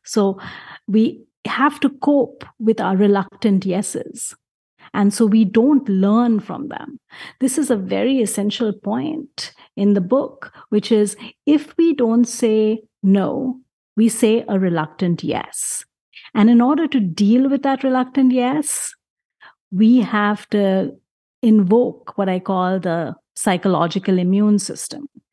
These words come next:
And in the literature, the psychological immune system is essentially a set of coping mechanisms that come into play whenever we have to deal with something hard. So what happens is we say yes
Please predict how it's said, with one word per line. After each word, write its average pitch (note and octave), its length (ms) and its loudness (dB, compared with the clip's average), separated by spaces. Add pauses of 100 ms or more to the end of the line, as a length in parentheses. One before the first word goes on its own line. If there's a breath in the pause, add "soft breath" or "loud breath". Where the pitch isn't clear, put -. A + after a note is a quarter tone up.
(160 soft breath)
And G3+ 140 4
in G3+ 60 6
the G3 80 4
literature, G#3+ 480 0
the F#3 100 -2
psychological G3 880 -2
immune A#3 400 4
system F#3 440 -4
is F3+ 120 -6
essentially F3 640 -4 (220 loud breath)
a G3 100 0
set F#3+ 200 2
of F#3+ 180 -2
coping A#3 360 0
mechanisms F3 760 -4 (280 loud breath)
that - 220 -6
come A3 200 4
into C4 200 4
play G3 320 0
whenever F3 340 -4
we F#3 140 0
have F3 200 -4
to F#3 100 -2
deal D#3+ 260 -2
with E3 180 -6
something - 380 -4
hard. - 560 -4 (720 loud breath)
So - 200 0
what C4+ 280 0
happens C#4 640 2
is A3+ 180 0
we B3+ 300 2 (480)
say - 220 0
yes G3+ 600 -6